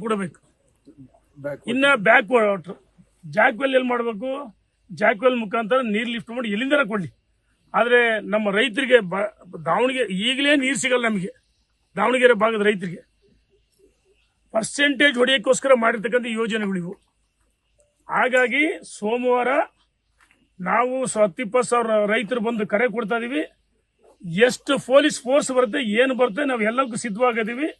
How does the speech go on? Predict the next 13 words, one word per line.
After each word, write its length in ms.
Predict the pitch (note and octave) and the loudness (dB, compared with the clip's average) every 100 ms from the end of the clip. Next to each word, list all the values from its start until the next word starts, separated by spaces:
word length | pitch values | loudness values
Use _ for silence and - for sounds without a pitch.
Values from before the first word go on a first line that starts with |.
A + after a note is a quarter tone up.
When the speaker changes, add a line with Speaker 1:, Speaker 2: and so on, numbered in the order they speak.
| _ _ _ _ _ _ | _ _ _ _ _ _
Speaker 1:
ಅವ್ರು 160 | F3 F#3 D3+ | -8 -8 -6
ಗುಂಡು 200 | A3 B3 | 0 2
ಹಾರಿಸ್ತಾರೋ, 380 | B3+ B3 B3 B3+ C4 F#3+ | 4 2 4 6 4 2
ಮತ್ತೊಂದು 340 | F#3+ B3+ B3 | 0 0 2
ಹಾರಿಸ್ತಾರೋ, 400 | A#3+ - A#3+ D4 E4 - _ _ _ _ - G3 | -2 0 4 6 4 0 _ _ _ _ -8 -4
ನಾವು 140 | G#3+ G3 | -2 0
ಎದೆ 140 | B3+ D4 | 0 -2
ಕೊಟ್ಟು 180 | C#4 G#3 C4 | -2 -2 -2
ನಿಲ್ತೀವಿ, 280 | B3 C4+ D4+ | -2 0 0
ಈ 40 | B3 A#3 | 2 0
ಕೆಲಸ 180 | A#3 D4+ D4 G#3+ | 4 4 4 2
ನಾವೇ 240 | B3+ D#4+ D4+ | 4 6 6
ನಿಲ್ಲಿಸ್ತೀವಿ 380 | C4 - F3+ | 2 -4 -10